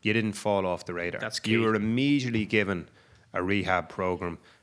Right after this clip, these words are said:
Speaker 1: You were put into a system with other, like team rehab with the other guys, like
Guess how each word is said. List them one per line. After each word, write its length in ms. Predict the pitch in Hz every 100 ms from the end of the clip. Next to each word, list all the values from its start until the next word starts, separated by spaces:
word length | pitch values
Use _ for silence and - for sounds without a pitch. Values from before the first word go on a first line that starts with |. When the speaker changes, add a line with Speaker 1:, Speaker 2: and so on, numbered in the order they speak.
| -
Speaker 1:
You 100 | 101
were 100 | 98
put 320 | - - 113
into 720 | 127 123 - 123 113 107 98 98 -
a 60 | 101
system 380 | - 104 - 98
with 160 | 90
other, 200 | 110 110
like 160 | 92 -
team 240 | 127 113
rehab 400 | 104 113 90 80
with 100 | 95
the 80 | 98
other 180 | 110 135
guys, 480 | 98 85 90 - - -
like 200 | 92